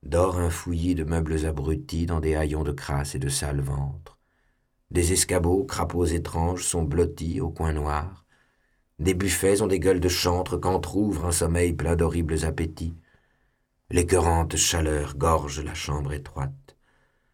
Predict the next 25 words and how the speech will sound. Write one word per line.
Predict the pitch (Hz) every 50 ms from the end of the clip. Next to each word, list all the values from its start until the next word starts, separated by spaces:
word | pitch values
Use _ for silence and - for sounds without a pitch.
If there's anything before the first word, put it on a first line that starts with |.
| _ _ _
Le | 92 95
cerveau | 92 - 107 101 98 104 104
du | 104
bonhomme | 92 101 107 107 110 110 107
est | 104
bourré | 101 - 113 110 110 110 107
de | 104
chiffons. | 101 - - 107 90 - - 92 87 85 85 - _ _ _ _ _ _ _ _
Il | - 104 113
écoute | 113 110 - 131 135 117
les | 123 131
poils | 135 - 87 87 87 82 82 80
pousser | 82 82 101 101 - - - 90 87
dans | 82 82
sa | 82 87 82
peau | 82 - 82 80
moite, | 78 78 82 78 76 78 - _ - - _ _ _ _ -
et | - 85
parfois, | 113 110 101 - - - 107 104 101 - - _ _ _ _ _ _ _ _ _ _ _ -
en | 85 95
hoquet | 92 90 92 90 - 104 107 101 87
fort | 82 - 95 98 82 80
gravement | - - 95 95 80 78 82 90 92 90
bouffon, | 82 92 87 - - - 82 80 - - _ _ _ _
s'échappe, | - - - - 82 - 76 71 71 67 - _ _ -